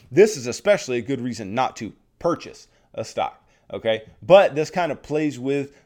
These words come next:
the second reason to sell a stock, right? The, uh, dramatic rise in price. Uh, it plays along with that, uh, by, you know, we need to look at the valuation. We need to look at what,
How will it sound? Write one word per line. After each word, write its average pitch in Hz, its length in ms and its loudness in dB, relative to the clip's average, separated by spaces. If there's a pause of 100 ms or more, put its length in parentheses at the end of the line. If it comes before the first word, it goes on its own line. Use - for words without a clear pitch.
the 117 160 -4
second 135 420 -2
reason 107 520 -8
to 117 160 -8
sell 104 320 -2
a 95 40 -6
stock, 95 420 -2
right? 101 280 -2
The, 107 240 -6 (260)
uh, 85 320 -8 (220)
dramatic 117 580 0
rise 117 520 2
in 104 200 -14
price. 110 600 -2 (340)
Uh, 98 240 -6
it 110 180 -8
plays 147 380 0
along 123 520 0
with 139 260 -2
that, 98 340 0 (220)
uh, 104 180 -4
by, 113 500 4
you 117 240 -4
know, 113 60 -6
we 135 260 -6
need 135 220 -4
to 135 80 -10
look 120 280 -6
at 113 180 -2
the 117 100 -6
valuation. 113 640 -4
We 123 80 -8
need 110 80 -10
to 113 60 -8
look 117 240 -6
at 107 280 -2
what, 120 300 0